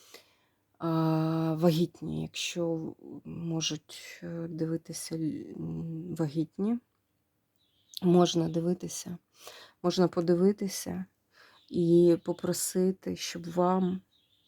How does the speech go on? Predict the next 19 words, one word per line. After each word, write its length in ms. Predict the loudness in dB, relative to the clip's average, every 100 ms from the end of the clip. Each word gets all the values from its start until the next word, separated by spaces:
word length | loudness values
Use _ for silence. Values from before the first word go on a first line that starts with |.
| _ _ _ _ _ _
чоловік, 800 | -2 2 2 2 -2 -10 -16 -12
як 340 | -6 -6 -2
не 100 | -2
чоловік, 560 | 0 0 2 4 2 0
то 140 | -4
ви 140 | -2 -2
с-, 220 | -4 -10 -12 -8
самі 420 | -6 2 4 4
собі 520 | 2 -4 -2 -2 -4 _ -20 -20 -20 -20 _
таку 320 | -8 0 4
візьміть, 680 | 4 4 6 4 4 -6 -12 -16 -20 -10
е, 420 | -6 -4 -4 -6 -12 _ _ _ _ _ _ _ -20 _ _ _ _ _ -20 _ _ _ _ _ _ 0
а, 680 | 4 6 6 6 6 6 4
вовну. 500 | 4 4 6 4 4 0 -4 -2 -2 -2 -4 -8 -18 -20 -20 _ _ -20 -16 -10 -6
Зараз 340 | -6 -6 -8
у 40 | -6
мене 260 | -4 -2
є 140 | -2 -4
така 360 | -8 -14 -14